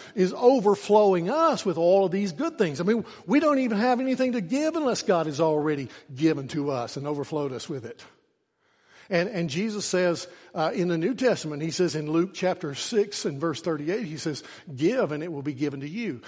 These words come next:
They will pour into your lap a good measure, pressed down, shaken together, and running over. For by your standard of measure,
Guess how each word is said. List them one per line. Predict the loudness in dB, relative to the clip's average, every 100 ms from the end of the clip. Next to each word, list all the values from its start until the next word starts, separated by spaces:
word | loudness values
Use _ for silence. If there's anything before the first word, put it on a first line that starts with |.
| -6
They | 0 0
will | 0
pour | -4 -10 -6 0 2 2 0
into | -6 -6 -8
your | -6 -4
lap | -2 -2 -2 -4 -10
a | -10 -10
good | -8 -8 -8
measure, | -6 -8 -8 -12 -18 -16
pressed | -4 -2 -2 -4
down, | -8 -6 -6 -10 -16 -18 -10
shaken | 0 2 2 0 -2
together, | -2 -2 -4 -6
and | -10 -10
running | -6 -6 -6
over. | -4 -6 -8 -14 -20 -20 -20
For | -4 0 0 -2 -14
by | -6 -2 -2
your | -2 2 2 2
standard | 0 -2 -2 -2 -4 -6
of | -4
measure, | -2 -2 -4 -10 -14